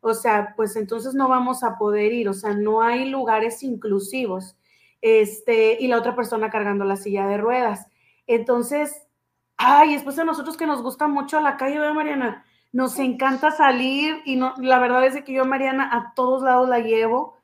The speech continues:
a donde me, a donde nos quieran invitar, ahí vamos a andar. Nos encanta conocer todo y que ella experimente, pero sí, sí es complicado. La verdad, sí son, sí son muchos retos que, que,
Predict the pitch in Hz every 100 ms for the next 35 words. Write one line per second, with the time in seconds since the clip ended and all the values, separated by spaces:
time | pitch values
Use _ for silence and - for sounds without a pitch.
0 | _ _ 233 233 247 247 240 240 240 240
1 | 240 240 240 240 233 320 349 349 294 226
2 | 269 277 277 269 277 277 247 233 226 233
3 | 285 - 240 226 254 240 233 247 247 262
4 | 269 240 214 247 233 - 247 240 277 277
5 | _ _ 240 - 240 233 254 - - 262
6 | 240 240 240 240 262 277 - _ _ _
7 | - 247 233 233 247 240 - 262 254 285
8 | 240 247 190 196 196 _ _ - 220 208
9 | 208 208 233 247 240 233 240 247 240 233
10 | 269 247 233 226 240 - 233 214 - 220
11 | 202 196 190 185 180 175